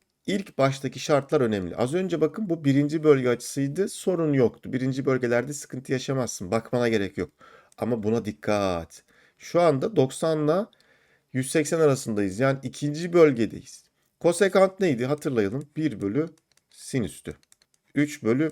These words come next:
bir gibi düşünüp ikisini de ters çevirirsek sin alfa eşittir bir bölü üç oluyor.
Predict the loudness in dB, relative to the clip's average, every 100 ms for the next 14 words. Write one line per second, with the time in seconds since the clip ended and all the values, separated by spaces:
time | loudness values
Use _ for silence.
0 | -2 -2 -2 -4 -10 -10 -8 -8 -8 _
1 | _ -8 -8 -4 -2 0 -2 -2 -2 -4
2 | -4 -6 -6 -8 -8 _ _ _ _ -14
3 | -4 2 2 2 -2 -2 -4 -10 -6 -6
4 | -4 -2 -2 -4 -4 -2 -4 -8 -20 _
5 | _ _ 2 2 0 -10